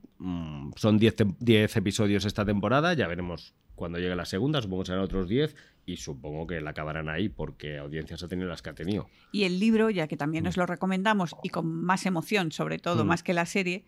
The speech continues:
Speaker 2: estoy viendo a ver si veo alguna paginita porque también tiene dibujitos, tiene dibujitos. Bueno, fue, eh, hay que decir que el libro fue un éxito fabuloso. ¿Veis aquí?
Speaker 1: Mm.
Speaker 2: Por ejemplo. En general, los dibujitos casi todos son, eh, descubrimientos,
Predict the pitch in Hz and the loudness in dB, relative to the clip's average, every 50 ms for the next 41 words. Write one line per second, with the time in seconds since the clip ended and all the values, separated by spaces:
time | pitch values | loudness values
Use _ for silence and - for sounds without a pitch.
0 | - - - - _ 170 - - 180 170 180 185 180 180 180 - - 185 170 170 | -20 -20 -20 -10 _ -8 0 0 2 2 4 4 4 4 4 2 2 2 2 4
1 | 190 196 180 - - - 185 190 165 - 202 190 208 190 185 190 - 165 170 185 | 4 2 2 2 0 0 0 0 2 2 2 4 4 2 2 0 0 0 4 4
2 | 202 202 196 185 - 190 190 196 196 185 190 160 147 - - - 208 185 - 175 | 4 4 4 2 2 2 2 2 2 2 0 -2 -2 -8 -6 -6 -4 0 0 0
3 | 165 156 151 151 - - - - 151 160 165 160 160 165 165 160 185 208 185 151 | 0 0 -2 -4 -8 -12 -10 -6 -4 -2 -2 0 0 0 -2 -2 -4 -6 -8 -10
4 | - - 175 160 - 175 175 180 - - 208 202 196 175 - - 180 - - 170 | -10 -10 -12 -6 -4 -4 -4 -4 -4 -4 -2 0 0 0 0 -2 -4 0 4 2
5 | 170 165 - 190 180 185 - - 190 - - 190 180 180 180 190 196 190 - 190 | 2 4 2 2 2 2 2 2 0 2 2 4 4 4 4 4 2 2 4 2
6 | 185 185 190 190 - - 220 196 - 220 - - - - - - 196 175 165 165 | 2 2 0 -2 -2 -2 -2 0 2 0 0 0 -6 -18 -4 4 6 6 6 6
7 | 160 170 165 165 170 170 - - - 277 - _ _ - _ _ _ _ _ _ | 4 0 2 2 0 0 -2 -6 -6 -6 -10 _ _ -20 _ _ _ _ _ _
8 | - - - - - - - 151 - - _ _ _ _ _ _ 101 92 78 - | -16 -16 -14 -14 -18 -16 -12 -14 -14 -14 _ _ _ _ _ _ -8 -8 -8 -10
9 | - _ _ _ _ _ _ _ _ _ _ _ _ _ - - 165 - - 151 | -14 _ _ _ _ _ _ _ _ _ _ _ _ _ -20 -20 -20 -18 -18 -18
10 | 156 151 - - 165 170 - - 165 - - - _ _ _ _ _ _ _ _ | -18 -18 -12 -10 -10 -10 -10 -12 -14 -14 -16 -20 _ _ _ _ _ _ _ _
11 | _ _ _ - 180 - - 202 190 185 202 214 233 226 - - 190 180 180 180 | _ _ _ -4 0 2 4 4 6 6 6 6 4 2 0 0 0 2 2 2
12 | - 185 165 165 - 202 - 208 208 - - 208 - - 175 - 196 196 190 208 | 2 0 -2 0 -2 0 0 0 0 2 0 2 2 0 0 4 2 4 4 4
13 | 220 208 - - - 202 196 208 208 208 196 - 190 185 175 170 165 160 170 - | 2 0 0 2 2 2 4 4 2 0 0 0 2 2 2 2 2 -2 -4 -4
14 | - 185 175 170 175 180 180 175 208 202 196 196 - | -2 -2 -2 0 0 -2 -2 -2 -2 -4 -4 -4 -8